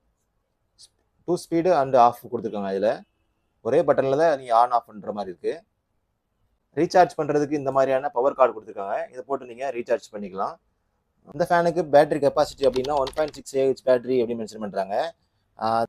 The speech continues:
இந்த ஃபேனோட பேக்கப் டைம் அப்படின்னா ஃபுல் ஸ்பீட்ல வச்சீங்க அப்படின்னா டூ பாயிண்ட் ஃபைவ் ஹவர்ஸ்ல ஒர்க் ஆகும். அதே நார்மல் ஸ்பீட்ல வச்சீங்க அப்படின்னா ஃபைவ் ஹவர்ஸ் மேல உங்களுக்கு ஒர்க் ஆகுது அப்படின்னு மென்ஷன் பண்றாங்க. இந்த லைட் மட்டும் உங்களுக்கு கரண்ட் இல்ல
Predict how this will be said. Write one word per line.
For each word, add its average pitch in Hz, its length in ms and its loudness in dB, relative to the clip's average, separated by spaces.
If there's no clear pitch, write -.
இந்த 160 200 -2
ஃபேனோட 156 300 4
பேக்கப் 147 320 4
டைம் 131 200 2
அப்படின்னா 110 380 -2
ஃபுல் 156 200 -2
ஸ்பீட்ல 156 340 2
வச்சீங்க 131 260 -2
அப்படின்னா 113 340 0
டூ 165 120 -2
பாயிண்ட் 151 260 -2
ஃபைவ் 131 160 2
ஹவர்ஸ்ல 127 400 2
ஒர்க் 107 280 0
ஆகும். 113 260 0
அதே 127 140 2
நார்மல் 170 320 6
ஸ்பீட்ல 147 240 0
வச்சீங்க 127 260 -4
அப்படின்னா 113 300 -4
ஃபைவ் 131 220 4
ஹவர்ஸ் 135 240 0
மேல 123 160 0
உங்களுக்கு 113 260 -2
ஒர்க் - 160 0
ஆகுது 110 100 4
அப்படின்னு 104 200 -8
மென்ஷன் 101 240 -18
பண்றாங்க. 92 320 -6
இந்த 120 140 0
லைட் 165 240 6
மட்டும் 151 220 4
உங்களுக்கு 139 320 0
கரண்ட் 139 260 2
இல்ல 139 100 2